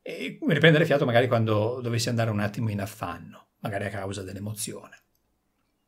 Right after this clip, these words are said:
E inoltre questa ti rende autorevole, perché la percezione di chi è, ti ascolta è di una persona che sta riflettendo, sta vivendo esattamente quel momento. Attenzione anche qui a non abusarne,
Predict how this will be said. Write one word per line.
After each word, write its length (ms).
E 80
inoltre 300
questa 240
ti 120
rende 440
autorevole, 760
perché 520
la 120
percezione 560
di 140
chi 260
è, 360
ti 120
ascolta 600
è 140
di 100
una 140
persona 340
che 100
sta 240
riflettendo, 560
sta 180
vivendo 460
esattamente 600
quel 160
momento. 560
Attenzione 560
anche 240
qui 180
a 100
non 320
abusarne, 800